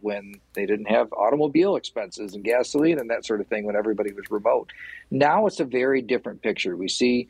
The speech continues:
inflation hitting, we see costs rising across the board.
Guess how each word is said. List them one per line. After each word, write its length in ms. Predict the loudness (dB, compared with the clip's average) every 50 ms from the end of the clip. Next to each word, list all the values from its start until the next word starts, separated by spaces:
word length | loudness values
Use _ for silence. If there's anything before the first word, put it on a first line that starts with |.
| -12 -20 _ -6
inflation 640 | -4 -4 -4 0 2 2 2 2 2 0 -2 -4 -4
hitting, 380 | 0 0 2 2 0 -2 -2
we 80 | -4 -4
see 280 | -2 0 2 2 2 0
costs 460 | 0 0 0 2 2 0 -2 -2 0
rising 380 | 2 2 2 2 0 -4 -8
across 400 | -10 -6 0 0 2 2 0 -2
the 60 | -8 -4
board. 440 | 0 2 2 2 2 0 -2 -4